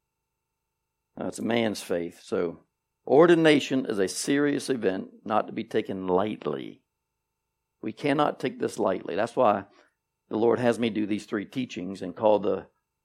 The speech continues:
ones that we've already ordained to come in, because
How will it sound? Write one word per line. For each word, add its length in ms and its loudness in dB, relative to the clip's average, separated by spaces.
ones 240 -2
that 80 0
we've 220 -2
already 420 6
ordained 400 -2
to 60 -4
come 260 -6
in, 260 -2
because 580 -8